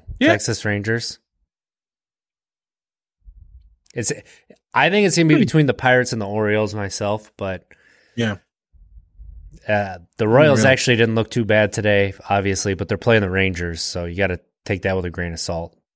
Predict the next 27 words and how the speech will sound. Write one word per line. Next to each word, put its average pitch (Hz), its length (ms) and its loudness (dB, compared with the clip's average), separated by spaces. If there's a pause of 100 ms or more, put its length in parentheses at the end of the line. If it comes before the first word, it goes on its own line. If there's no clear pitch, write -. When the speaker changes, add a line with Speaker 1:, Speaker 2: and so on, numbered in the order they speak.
(360)
Speaker 1:
Indeed. 113 400 0 (960)
Indeed. 117 520 0 (1000)
Speaker 2:
So, 151 300 2 (440)
okay. 127 340 0
Speaker 1:
It 135 60 -2
looked 151 260 -6
good. 104 160 -10
Speaker 2:
Uh, 135 60 -8
Speaker 1:
It 135 160 -8
looked, 135 140 -2
Speaker 2:
you 156 100 4
Speaker 1:
it 165 40 6
Speaker 2:
are, 147 200 4
Speaker 1:
looked - 160 -8
good. 107 220 -8
Speaker 2:
you 147 180 0
are 131 240 2
a 120 140 0
very 131 400 0
casual, 117 720 -4
casual, 98 600 -8
casual 98 500 -8
baseball 87 420 -12
fan. 82 280 -18
I 95 160 -2
bring 135 260 0
up 131 220 0